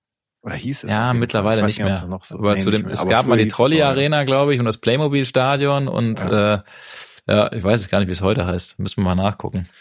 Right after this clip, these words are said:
Speaker 2: Äh, die Fürther.
Speaker 1: Ich hatte von Playmobil immer nur den Zirkus.
Speaker 2: Den Zirkus.
Speaker 1: Und das,
Speaker 2: Ja.
Speaker 1: nee, ich hatte auch, ich hatte auch das Piratenschiff.
Speaker 2: Ich war eher der Lego-Mann, deswegen steht hier auch der W-M-Pokal aus Lego. Ich hab ihn fast
Speaker 1: Ja.
Speaker 2: fertig übrigens, weil man sieht, fast ist er
Speaker 1: Ja.
Speaker 2: fertig gebaut.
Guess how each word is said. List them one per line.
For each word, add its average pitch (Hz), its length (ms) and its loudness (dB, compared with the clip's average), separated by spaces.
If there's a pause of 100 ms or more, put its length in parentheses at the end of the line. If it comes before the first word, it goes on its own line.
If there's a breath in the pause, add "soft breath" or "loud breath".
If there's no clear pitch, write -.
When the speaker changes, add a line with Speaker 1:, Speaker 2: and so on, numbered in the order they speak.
(180 loud breath)
Speaker 2:
Äh, 87 340 0
die 104 80 -2
Fürther. 95 320 2
Speaker 1:
Ich - 160 4
hatte 110 180 2
von 104 200 2
Playmobil 98 380 2
immer 92 180 -4
nur 85 100 -4
den 85 160 -10
Zirkus. - 500 -8 (1900 loud breath)
Speaker 2:
Den 90 140 4
Zirkus. - 760 0
Speaker 1:
Und 107 180 -6
das, 95 220 -2
Speaker 2:
Ja. 120 200 2
Speaker 1:
nee, 117 120 2
ich - 100 -2
hatte 98 160 -4
auch, - 160 -6
ich 90 160 -8
hatte 87 120 -4
auch 87 80 -2
das - 140 -12
Piratenschiff. - 680 -8 (300)
Speaker 2:
Ich 95 160 -2
war 117 100 4
eher 123 120 2
der 123 80 2
Lego-Mann, 104 440 0
deswegen 104 280 0
steht 107 180 -2
hier 107 120 2
auch 98 100 -2
der 92 160 -2
W-M-Pokal 95 600 -2
aus 101 180 -4
Lego. 110 280 2
Ich 101 140 0
hab 139 100 0
ihn 147 80 0
fast - 300 -4
Speaker 1:
Ja. 180 60 -2
Speaker 2:
fertig 147 280 0
übrigens, 113 460 -6
weil 120 180 -6
man 110 160 -4
sieht, 120 340 -4 (120)
fast - 240 -2
ist 143 80 -2
er 135 80 2
Speaker 1:
Ja. - 60 -2
Speaker 2:
fertig 123 260 -2
gebaut. 95 320 0